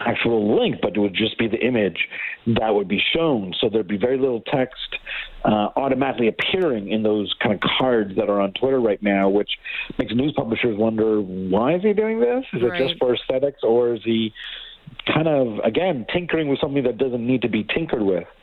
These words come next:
Speaker 1: And so, you know, the, the ugliness that he's brought back to X with a lot of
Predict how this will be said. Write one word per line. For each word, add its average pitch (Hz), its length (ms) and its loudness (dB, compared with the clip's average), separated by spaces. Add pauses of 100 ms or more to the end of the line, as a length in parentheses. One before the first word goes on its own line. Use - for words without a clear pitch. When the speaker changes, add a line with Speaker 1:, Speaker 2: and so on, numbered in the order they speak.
(380)
Speaker 1:
And 110 260 2 (120)
so, 110 580 4 (140)
you 123 160 2
know, 107 180 2
the, 104 360 0 (520)
the - 80 2
ugliness 135 580 2
that 110 120 0
he's 107 120 -2
brought 113 460 -2
back 120 300 -2
to 107 180 2
X 110 260 0
with 107 160 0
a 107 60 2
lot 110 240 2
of 104 120 0